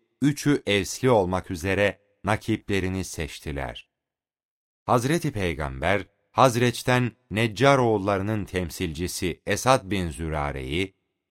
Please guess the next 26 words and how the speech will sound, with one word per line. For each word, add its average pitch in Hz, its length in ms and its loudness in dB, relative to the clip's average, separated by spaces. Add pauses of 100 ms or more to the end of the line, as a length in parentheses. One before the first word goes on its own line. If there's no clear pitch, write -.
(120)
aynı 110 280 0
zamanda 107 640 2 (240)
diğer 151 280 4
on 135 300 4
bir 123 120 4
temsilcinin 104 920 -2
de 104 180 2
başkanı 85 520 -2
tayin 76 460 -2
etti. 76 500 -8 (1000)
İkinci 147 480 2
Akabe 107 480 4
biatı, 82 520 -2 (240)
savaşla 120 600 4
ilgili 98 380 -2
hususları 87 720 -6
da 76 160 -2
kapsadığı 78 600 -4
için, 113 540 -2 (600)
Beatül 131 580 6
Harp, 107 380 4 (400)
savaş 123 540 6
biatı 87 540 -2
diye 95 280 0
de 82 80 2
anılmıştır. 78 840 -4